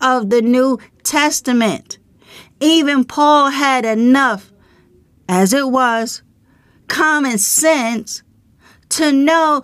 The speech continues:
that ain't no one better than the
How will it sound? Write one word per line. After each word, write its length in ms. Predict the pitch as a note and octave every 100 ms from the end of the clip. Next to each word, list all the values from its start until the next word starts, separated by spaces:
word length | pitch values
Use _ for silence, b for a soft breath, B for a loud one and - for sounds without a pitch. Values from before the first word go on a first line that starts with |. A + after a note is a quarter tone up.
| B
that 460 | A3+ C#4+ C#4 A3+ - _ _ _ _ _ -
ain't 280 | D#4 D#4 B3
no 360 | C#4 D#4 D#4+
one 560 | D#4 C#4+ D#4 D#4 C#4+ b b b F3
better 600 | F3 D4 D#4 C#4+ C#4+ A#3+
than 500 | C4+ C#4+ C4+ A#3 A#3+
the 180 | D4